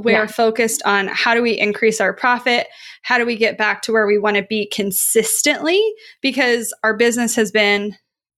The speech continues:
Speaker 1: all over the place. Um,
Speaker 2: Mm-hmm.
Speaker 1: and we wanna, just like you guys, not only do we want consistent income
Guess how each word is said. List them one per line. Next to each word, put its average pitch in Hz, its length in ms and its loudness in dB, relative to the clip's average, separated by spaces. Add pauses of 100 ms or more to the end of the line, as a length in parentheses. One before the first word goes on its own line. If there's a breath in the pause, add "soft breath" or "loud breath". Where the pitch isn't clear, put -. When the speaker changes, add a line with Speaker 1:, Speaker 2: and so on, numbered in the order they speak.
Speaker 1:
all 240 140 0
over 370 120 2
the 311 80 2
place. - 460 -4 (420 loud breath)
Um, 226 340 2
Speaker 2:
Mm-hmm. - 100 -4
Speaker 1:
and 233 100 2
we 233 120 0
wanna, 240 460 0 (320)
just 247 300 0
like 320 180 2
you 359 180 2
guys, 277 680 -2 (1040 loud breath)
not 254 260 -2 (100)
only 269 320 2
do 247 140 -2
we 240 140 2
want 233 280 0
consistent 214 500 -4 (220)
income 320 680 0